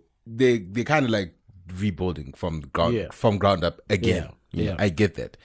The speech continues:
Speaker 1: I get that. But I just feel like right now is not the time for that.
Speaker 2: Mm.
Speaker 1: You get me? Right now is not the time for them to start competing against each other. It's just not the time.
Speaker 2: But y-
Speaker 1: There are many,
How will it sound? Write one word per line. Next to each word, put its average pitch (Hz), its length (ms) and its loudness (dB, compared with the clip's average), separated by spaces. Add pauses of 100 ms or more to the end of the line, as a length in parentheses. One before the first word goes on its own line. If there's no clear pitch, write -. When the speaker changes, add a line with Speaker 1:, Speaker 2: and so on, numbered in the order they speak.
(200)
Speaker 1:
I 92 120 -2
get 87 240 -8
that. - 200 -14 (400)
But 107 680 4 (520)
I 127 140 0
just 120 200 -2
feel 156 140 4
like 107 220 2
right 113 300 0
now 113 380 0
is 98 140 -4
not 104 220 -4
the 85 80 -6
time 95 320 -4
for - 160 -12
that. - 360 -16 (220)
Speaker 2:
Mm. 104 320 -4
Speaker 1:
You 82 100 -14
get 85 140 -4
me? - 60 -12 (200)
Right 170 160 4
now 190 120 8
is 131 80 4
not 151 120 4
the 117 60 -2
time 135 220 2
for 98 80 -6
them 104 180 0
to 90 60 -12
start - 180 -4
competing 92 500 -6
against 95 560 -4
each 92 260 -6
other. 87 300 -8 (1500)
It's 113 140 4
just 143 140 4
not 147 180 2
the 107 60 -6
time. - 280 -6 (200)
Speaker 2:
But 143 100 -2
y- 143 80 -12 (140)
Speaker 1:
There 156 140 6
are 151 80 6
many, 185 560 4